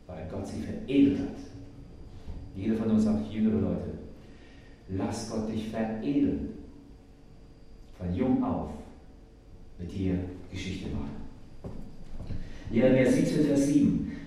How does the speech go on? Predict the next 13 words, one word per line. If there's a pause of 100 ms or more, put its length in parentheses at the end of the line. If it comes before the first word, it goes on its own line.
„Gesegnet
aber
ist
der
Mann (500)
und
Frau, (340)
der
sich
auf
den
Herrn (120)
verlässt.“